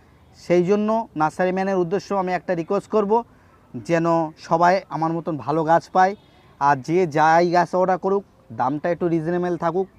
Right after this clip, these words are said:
আমি এটা নার্সারি ম্যানেরকে আমি রিকোয়েস্ট করব, যেহেতু এই ভিডিওটা কিন্তু আমার নিজের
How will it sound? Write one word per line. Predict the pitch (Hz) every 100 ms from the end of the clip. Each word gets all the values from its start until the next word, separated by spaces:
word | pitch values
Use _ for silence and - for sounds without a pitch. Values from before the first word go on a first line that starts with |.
| -
আমি | 143 165 180
এটা | 175 185
নার্সারি | 185 170 190 190
ম্যানেরকে | 190 202 - - _ _ -
আমি | 202 190
রিকোয়েস্ট | 190 240 -
করব, | - 123 104 95 _ _ _ 135
যেহেতু | 175 226 220
এই | 247 220
ভিডিওটা | 220 196 233 226
কিন্তু | 220 226 202 190
আমার | 190 202
নিজের | 208 196 202